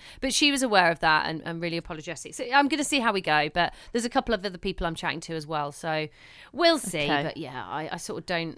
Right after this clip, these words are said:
Speaker 1: <laughs> I don't
Speaker 2: Oh.
Speaker 1: know. I'm, I'm sort of close to giving up on it a little bit, if I'm honest. But, um,
Speaker 2: It's almost like you were stood up, 'cause it's a bit Tindery,
Speaker 1: Yeah.
Speaker 2: isn't it, this whole
Speaker 1: Yeah.
Speaker 2: thing? And yeah.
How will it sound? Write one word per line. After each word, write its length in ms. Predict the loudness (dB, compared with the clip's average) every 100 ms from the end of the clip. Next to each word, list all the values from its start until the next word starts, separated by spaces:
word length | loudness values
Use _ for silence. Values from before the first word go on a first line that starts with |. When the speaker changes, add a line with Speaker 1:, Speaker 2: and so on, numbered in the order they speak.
| -10
Speaker 1:
<laughs> 480 | -10 -14 -14 -20 -16
I 380 | -12 -10 -8
don't 80 | -8
Speaker 2:
Oh. 40 | -6
Speaker 1:
know. 200 | -8 -8
I'm, 140 | -8 -8 -8
I'm 100 | -8
sort 140 | -6 -6
of 40 | -4
close 160 | -4
to 100 | -4
giving 240 | -6 -4 -4
up 160 | -6
on 80 | -6
it 80 | -4
a 20 |
little 200 | -4 -4
bit, 120 | -6
if 120 | -8
I'm 80 | -8
honest. 280 | -8 -8 -2
But, 180 | 0 2
um, 380 | 4 4 2 -2
Speaker 2:
It's 160 | 2 2
almost 280 | 2 2
like 360 | 4 4 2 -8 -8
you 160 | -2
were 80 | 0
stood 420 | -2 -4 -4 0
up, 340 | 4 6 4 0
'cause 140 | -6
it's 160 | -4 0
a 40 |
bit 260 | 2 2 2
Tindery, 320 | 0 0 6
Speaker 1:
Yeah. 380 | 8 12 12 12
Speaker 2:
isn't 120 | 10
it, 80 | 6
this 160 | 2
whole 220 | 4 6 8
Speaker 1:
Yeah. 100 | 10
Speaker 2:
thing? 320 | 10 10 6
And 140 | -2
yeah. 720 | 4 8 10 12 10 8 4